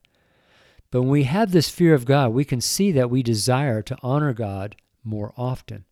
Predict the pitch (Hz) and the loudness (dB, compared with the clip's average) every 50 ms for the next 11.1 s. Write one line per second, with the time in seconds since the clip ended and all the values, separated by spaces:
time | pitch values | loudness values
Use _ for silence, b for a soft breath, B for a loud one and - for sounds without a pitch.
0 | _ _ B B B B B B B B B B 117 107 110 120 131 143 139 - | _ _ B B B B B B B B B B -8 -4 -2 0 2 2 0 0
1 | - 120 117 117 120 160 196 202 160 123 113 117 117 104 113 113 127 120 120 139 | 0 0 0 2 4 4 4 4 4 2 2 0 -2 -2 -4 -4 -4 -2 -2 0
2 | 151 160 139 117 127 120 120 117 - - - - 185 185 139 - - 107 92 - | 0 0 0 -2 -2 -2 -4 -4 -8 -6 -4 -2 -2 -2 -2 -2 -4 -8 -10 -10
3 | - - 98 92 92 101 101 - b b b b b b b b b 98 95 95 | -10 -10 -8 -8 -8 -10 -12 -14 b b b b b b b b b -12 -10 -8
4 | 101 110 117 120 - - - - 120 110 104 95 95 92 90 _ _ _ _ _ | -6 -6 -6 -6 -8 -10 -8 -6 -6 -4 -6 -6 -8 -12 -16 _ _ _ _ _
5 | b b b b b b b b b b b 131 127 131 135 123 - 123 123 123 | b b b b b b b b b b b -4 -2 -2 -2 -2 -2 -2 0 0
6 | 127 123 113 120 110 107 104 107 107 110 117 131 151 151 - - - 113 107 107 | 0 0 0 -2 -2 -2 -2 -4 -4 -2 0 0 0 0 -2 -4 -4 -4 -4 -6
7 | - - _ _ - 123 113 107 101 98 - - - - 151 170 185 180 156 131 | -10 -18 _ _ -10 -8 -8 -8 -8 -10 -14 -14 -10 -6 -2 -2 0 2 2 0
8 | 113 101 110 104 104 - 117 104 98 95 101 113 120 110 _ _ _ _ _ _ | 0 -2 -4 -6 -6 -6 -6 -4 -4 -6 -8 -8 -10 -14 _ _ _ _ _ _
9 | _ _ _ _ _ _ _ 131 110 117 131 165 190 208 208 175 - 139 120 - | _ _ _ _ _ _ _ -6 -2 0 2 2 2 0 -2 0 2 2 2 0
10 | - - 127 113 107 - - - 151 151 151 151 143 - - - 139 131 131 123 | -2 -6 -6 -6 -6 -4 -4 -4 -2 -2 -2 -2 -4 -6 -8 -6 -4 -2 -2 -2
11 | 113 107 | -2 -4